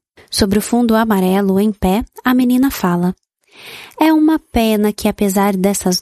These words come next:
lutas, negros e indígenas não alcançaram a liberdade com essa falsa independência. A Constituição nem cita eles.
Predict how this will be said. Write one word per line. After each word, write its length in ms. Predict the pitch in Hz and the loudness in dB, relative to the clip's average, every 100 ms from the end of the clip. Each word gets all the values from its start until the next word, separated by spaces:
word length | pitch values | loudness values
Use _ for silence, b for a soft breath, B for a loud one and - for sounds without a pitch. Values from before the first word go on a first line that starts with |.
| - | -2
lutas, 500 | 240 226 196 190 - | -2 0 -2 -4 -4
negros 640 | 190 185 208 254 233 240 202 | -2 0 2 0 0 0 0
e 80 | |
indígenas 720 | 196 180 180 220 214 214 214 214 | 0 0 0 0 0 0 0 0
não 320 | 220 294 330 | 0 2 2
alcançaram 720 | 269 - 214 - 254 285 233 | 0 -2 -2 0 0 2 2
a 60 | 196 | 0
liberdade 800 | 190 185 180 170 190 220 214 240 B B B | 0 0 -2 0 0 0 -2 -4 B B B
com 160 | 196 202 | 0 0
essa 260 | 202 196 | 0 -4
falsa 480 | - 226 240 294 - | -2 0 0 0 0
independência. 920 | 269 262 269 247 185 185 180 - 180 _ B B B B | 0 0 0 0 0 0 -2 -2 -4 _ B B B B
A 120 | - 202 | -6 -2
Constituição 1000 | 202 208 - 208 208 196 - 233 247 - B B | 0 0 0 -2 0 -2 0 0 -2 -4 B B
nem 380 | 294 311 381 453 | 0 2 2 0
cita 400 | - 330 - 311 | -2 -2 0 0
eles. 540 | 208 190 196 - - | 2 2 0 -2 -10